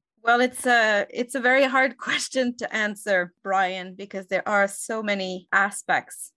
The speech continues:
to the war in Ukraine and its ramifications. And in an attempt to, to provide a picture, I think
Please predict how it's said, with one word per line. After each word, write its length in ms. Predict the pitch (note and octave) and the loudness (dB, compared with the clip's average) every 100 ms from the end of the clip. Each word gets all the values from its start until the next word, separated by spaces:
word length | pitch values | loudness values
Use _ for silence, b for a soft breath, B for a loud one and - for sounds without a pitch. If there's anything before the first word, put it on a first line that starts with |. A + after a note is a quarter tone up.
| - | -14
to 140 | - | -10
the 160 | F#3 F3+ | -6 -6
war 360 | F3 E3+ D#3+ - | -4 -2 -2 -4
in 200 | G3 G3 | -6 -8
Ukraine 560 | F3+ - F#3 F3+ F#3 | -8 -6 -4 -4 -6
and 140 | - F3+ | -6 -6
its 200 | F3 - | -6 -4
ramifications. 1080 | F#3+ F#3 F#3+ F#3 F#3 F3+ - - - - - _ b b b - | -4 -4 -12 -12 -10 -10 -10 -10 -12 -14 -20 _ b b b -2
And 160 | G3 | -2
in 120 | A3+ | 0
an 140 | A3 A3 | 0 0
attempt 520 | G#3+ A3+ A3 G#3+ G#3+ | -4 -4 -6 -6 -10
to, 380 | A#3 G#3 G3 G3+ b b b - | -8 -6 -6 -10 b b b -8
to 100 | G3+ | -8
provide 600 | F#3 G3 F#3 F#3+ F#3+ F#3+ | -6 -4 2 4 4 2
a 80 | G3 | -2
picture, 560 | - F#3+ - F#3+ F3 - | -6 -8 -4 0 0 2
I 140 | F#3+ | -2
think 460 | F3+ G#3 F#3+ F#3 | -2 -4 -4 -6